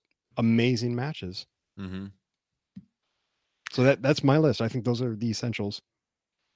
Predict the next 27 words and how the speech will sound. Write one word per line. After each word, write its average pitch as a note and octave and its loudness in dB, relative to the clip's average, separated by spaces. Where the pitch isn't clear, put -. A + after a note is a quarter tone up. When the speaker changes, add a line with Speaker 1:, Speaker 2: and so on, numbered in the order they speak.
Speaker 2:
I G#2 -10
think C3 -4
you A#2+ -4
have G#2+ 2
proven A#2 -2
to G2 -6
be A2+ 2
the G2+ 2
N G2 -2
X - -6
T G2+ -2
historian F#2 -2
on F2+ -4
this F2 -4
broadcast. - 2
<laughs> - -
I C#3+ 8
can't, - 4
I C3+ 4
can't F3 6
disagree D3 6
with G#2+ 4
anything A2 2
you G2 0
said F#2+ 2
there. D#2+ 2
That, E2 6